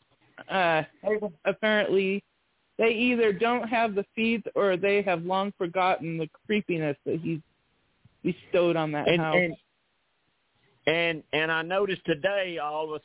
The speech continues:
Speaker 3: sudden, it's coming out with Cody, Derek, and Janie and all this stuff about the pregame alliances and all this and that, what happened, what didn't happen.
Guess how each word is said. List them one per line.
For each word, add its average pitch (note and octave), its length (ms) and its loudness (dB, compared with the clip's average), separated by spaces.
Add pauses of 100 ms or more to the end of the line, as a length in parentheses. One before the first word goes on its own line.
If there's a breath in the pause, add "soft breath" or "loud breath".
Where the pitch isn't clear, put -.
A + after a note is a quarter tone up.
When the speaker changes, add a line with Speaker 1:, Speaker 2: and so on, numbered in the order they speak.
Speaker 3:
sudden, E3 180 -2
it's C#3+ 200 -10
coming D#3+ 280 -4
out E3 360 -4 (480)
with A#2+ 200 -8
Cody, D#3+ 460 -2
Derek, D3+ 560 2
and A#2+ 160 -8
Janie D#3 440 0
and D3 100 -4
all D3+ 240 2
this D3 160 -4
stuff D#3 280 0
about C#3+ 320 -6
the B2+ 60 -8
pregame D#3 640 -4
alliances D3+ 680 -6
and C#3 100 -4
all D3+ 300 0
this D3+ 160 -4
and C#3 100 -8
that, D3+ 220 -2
what C#3+ 180 -4
happened, D3+ 320 -4
what C3 120 -6
didn't D#3 280 -2
happen. D#3 260 -8